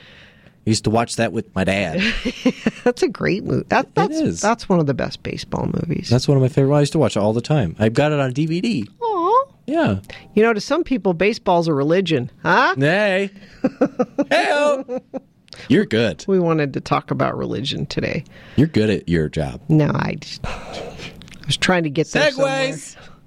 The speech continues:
Speaker 2: I got there.
Speaker 1: Mm-hmm.
Speaker 2: Um,
Speaker 1: So Jesus.
Speaker 2: So Je- <laughs>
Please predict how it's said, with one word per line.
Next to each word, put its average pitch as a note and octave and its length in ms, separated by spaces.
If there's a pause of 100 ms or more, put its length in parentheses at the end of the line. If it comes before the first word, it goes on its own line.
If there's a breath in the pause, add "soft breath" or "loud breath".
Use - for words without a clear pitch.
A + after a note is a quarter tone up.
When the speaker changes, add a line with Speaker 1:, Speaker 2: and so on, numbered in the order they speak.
(160)
Speaker 2:
I A#3 100
got C#4 300
there. D#3+ 360
Speaker 1:
Mm-hmm. - 1300
Speaker 2:
Um, G#3+ 380
Speaker 1:
So F3 120
Jesus. C#3 580 (160)
Speaker 2:
So C4+ 300
Je- A3+ 140
<laughs> - 1800